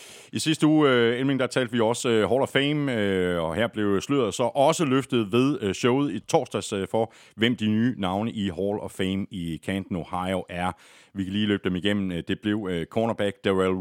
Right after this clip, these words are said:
Revis, linebacker Zach Thomas, tackle Joe Thomas, cornerback Rondé Barber og outside linebacker DeMarcus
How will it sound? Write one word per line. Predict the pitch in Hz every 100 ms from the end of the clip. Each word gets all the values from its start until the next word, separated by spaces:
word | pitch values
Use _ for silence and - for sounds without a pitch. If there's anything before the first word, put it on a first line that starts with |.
| 107
Revis, | 123 123 - -
linebacker | 98 98 101 98 95 92
Zach | - 87 -
Thomas, | 101 104 98
tackle | - 104 98 98 95
Joe | 92 78
Thomas, | 104 104 104 - - _ _ _
cornerback | 104 92 90 90 -
Rondé | 85 87 82 80
Barber | 101 101 101 -
og | 95 92 -
outside | 85 85 - 80 76 76 69 78
linebacker | 78 76 76 76
DeMarcus | - 73 69 - -